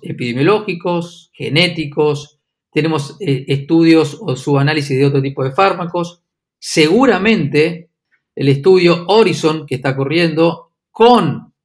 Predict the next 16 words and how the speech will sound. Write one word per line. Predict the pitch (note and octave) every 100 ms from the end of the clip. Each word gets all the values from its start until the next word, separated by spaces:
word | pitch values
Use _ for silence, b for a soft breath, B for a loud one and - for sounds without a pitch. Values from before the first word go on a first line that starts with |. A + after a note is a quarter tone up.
| _ _
un | D#3+ F3+ D3+ A#2 -
oligonucleótido | B2 C3+ C#3 C3+ D#3+ D#3 C#3+
de |
sentido | B2 C#3 C#3+ C#3+
específicamente | C3+ C#3 B2+ F3+ F3+ E3 D3+ D3+ C#3+
diseñado | C3 B2+ C3 C3 A#2
contra | A#2 A#2+
la | A#2+
lipoproteína | A#2+ A#2+ B2+ C#3 C#3 C#3
pequeña | C#3 D3 C#3+ C3+ D#3+
A, | E3+
nos | C#3+ C3+
va | D#3
a | F#3+
indicar | F#3+ E3+ E3 F#3 F#3
realmente | F3 E3+ F3 E3+ F#3+ F#3